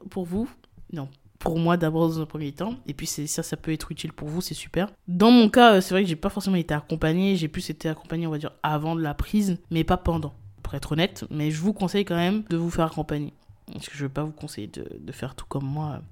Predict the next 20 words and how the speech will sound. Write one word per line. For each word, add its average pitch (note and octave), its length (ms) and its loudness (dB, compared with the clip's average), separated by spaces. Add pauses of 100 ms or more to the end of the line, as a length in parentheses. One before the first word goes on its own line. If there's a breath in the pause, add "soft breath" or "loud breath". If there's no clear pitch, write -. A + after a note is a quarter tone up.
(280 soft breath)
Je, F3+ 420 6
je, E3+ 340 4
je E3 100 -2
veux F3 220 2
vraiment, A3 640 4
euh, E3 300 2
appuyer F#3 360 -2
sur F#3 140 -2
le D#3+ 80 2
fait F#3+ 200 -2
que D#3+ 120 -6
c'est - 340 -8
crucial E3 680 4 (120)
de D#3+ 80 2
ne E3 80 0
pas G3+ 140 0
consommer E3+ 640 0
sans F3+ 160 0
préparation E3+ 760 -4
appropriée. D3+ 600 -6